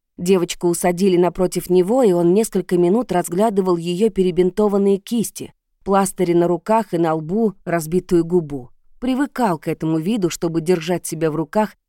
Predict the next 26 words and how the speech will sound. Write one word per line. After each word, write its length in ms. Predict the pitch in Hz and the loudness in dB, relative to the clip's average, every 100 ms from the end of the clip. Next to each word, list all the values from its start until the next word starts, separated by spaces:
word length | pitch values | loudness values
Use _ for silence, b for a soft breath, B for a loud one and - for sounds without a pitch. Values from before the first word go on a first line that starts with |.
| - | 0
и 100 | 208 | 2
не 160 | 190 180 | 4 2
дать 260 | 175 170 | 0 -2
слабину, 540 | - 180 180 202 190 143 | -2 0 2 2 2 0
как 240 | 139 - | -8 -14
в 60 | - | -10
прошлый 400 | 147 - 156 156 | -10 -6 -6 -6
раз. 320 | 117 - - _ _ _ _ _ | -8 -14 -16 _ _ _ _ _
Девочка 480 | 226 330 269 - 277 | 0 0 0 -2 -2
быстро 320 | 247 262 - | 0 0 0
пошла 340 | 214 208 - 214 | 0 0 2 2
на 120 | 214 | 2
контакт 520 | 214 208 208 302 - | 0 0 0 -2 0
и 40 | 185 | -2
рассказала 480 | 180 202 196 254 | -2 -2 0 2
ему 260 | 226 196 185 | 4 4 2
все, 220 | - 226 | 0 -2
что 200 | 214 220 | -2 -4
помнила, 560 | 196 233 185 156 139 135 | 0 2 2 0 -6 -10
до 180 | 180 190 | -2 2
момента, 480 | 180 180 226 226 185 | 4 4 2 0 -4
пока 300 | 180 - 202 | -4 -2 0
ее 260 | 185 180 | 2 2
сильно 340 | 180 208 180 175 | 0 0 0 2
не 140 | 175 | 2
разозлили. 720 | 175 170 185 165 151 131 - | 0 -2 -2 -4 -8 -10 -18